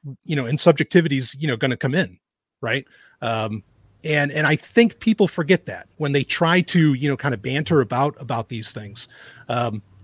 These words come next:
that, you know, they wanna think about it very logically. And I appreciate that, because what do people wanna get to? They wanna get to truth.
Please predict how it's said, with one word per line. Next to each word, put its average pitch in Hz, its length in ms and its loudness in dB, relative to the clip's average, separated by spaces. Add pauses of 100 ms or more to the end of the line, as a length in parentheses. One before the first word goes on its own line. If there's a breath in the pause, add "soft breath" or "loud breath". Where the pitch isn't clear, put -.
(140)
that, 131 300 0 (420)
you 170 100 -4
know, 147 60 -4
they 143 120 -2
wanna 165 280 2
think 190 180 0
about 185 180 2
it 185 40 0
very 175 180 0
logically. 170 560 -2
And 165 100 -8
I 165 60 -2
appreciate 160 540 2
that, 131 160 -2
because 156 340 2
what 156 220 2
do 208 80 0
people 185 240 -2
wanna 151 180 -2
get 135 160 -2
to? 131 80 -8
They 120 140 -2
wanna 151 240 0
get 147 160 -4
to - 80 -12
truth. - 340 -4